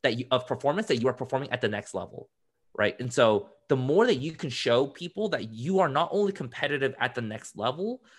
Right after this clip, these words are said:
but also you're actually compete, that you should be competitive when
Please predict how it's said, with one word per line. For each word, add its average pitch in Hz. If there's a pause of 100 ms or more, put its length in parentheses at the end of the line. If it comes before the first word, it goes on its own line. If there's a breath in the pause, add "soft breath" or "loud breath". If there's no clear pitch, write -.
(180 soft breath)
but -
also 208
you're 165
actually 214
compete, 180
that 139
you 165 (120)
should -
be 202
competitive 147
when 139